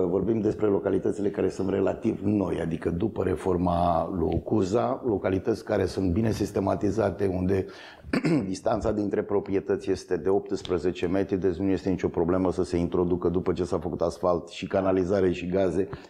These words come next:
pentru că există foarte mult domeniu public pe unde poți să faci tot, uh, lucrările astea. În general, cred că, dacă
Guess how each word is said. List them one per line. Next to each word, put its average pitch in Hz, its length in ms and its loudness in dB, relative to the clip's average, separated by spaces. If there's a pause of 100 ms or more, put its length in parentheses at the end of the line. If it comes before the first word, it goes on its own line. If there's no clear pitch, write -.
pentru 87 240 0
că 101 80 -2
există 98 220 0
foarte 92 300 -2
mult 85 180 0
domeniu 87 300 2
public 98 280 0
pe 92 80 -2
unde 90 160 2
poți 87 180 0
să 82 60 -6
faci 82 200 0
tot, - 440 -4
uh, 82 320 4
lucrările 78 540 2
astea. - 260 -6 (920)
În 156 220 2
general, 131 640 2 (100)
cred 127 280 2 (420)
că, 117 600 4
dacă 90 440 0